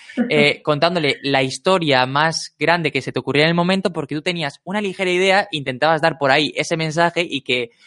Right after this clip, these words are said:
Speaker 2: bueno, pues que se perdiera un poco en todo lo que le estabas contando y que dijese, "Pues bueno, más o menos lo sabe". Y eso se nota. Cuando tú le preguntas a alguien por algo que sabe,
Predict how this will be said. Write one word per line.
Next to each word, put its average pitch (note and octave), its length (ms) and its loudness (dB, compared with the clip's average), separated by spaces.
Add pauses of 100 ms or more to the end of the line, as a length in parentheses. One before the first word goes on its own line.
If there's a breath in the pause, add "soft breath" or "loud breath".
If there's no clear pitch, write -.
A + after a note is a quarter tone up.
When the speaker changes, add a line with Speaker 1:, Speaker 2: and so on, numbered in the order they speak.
(100)
Speaker 2:
bueno, G#3 260 2
pues C#3+ 200 2
que C3 140 2
se - 140 0
perdiera C#3 340 2
un E3+ 100 -2
poco F#3+ 200 0
en C3+ 80 -2
todo E3 180 2
lo D#3+ 100 0
que C3 80 -4
le B2 60 -2
estabas C#3+ 340 -2
contando F3+ 480 0
y F3+ 40 -6
que D3+ 80 -4
dijese, C3+ 340 -6 (340 soft breath)
"Pues A3 160 0
bueno, A3 180 2
más G3+ 180 0
o G#3+ 40 -2
menos G3+ 220 -2
lo D#3 120 0
sabe". B2 300 -2
Y B2+ 100 -4
eso F#3 120 -8
se D3+ 120 -8
nota. B2 260 -8
Cuando B2 200 -10
tú D#3+ 80 -10
le F#3+ 80 -4
preguntas G#3 360 -4
a D3+ 40 2
alguien B2 240 -4
por B2 160 -4
algo C#3 220 0
que B2 120 -4
sabe, E3 320 -2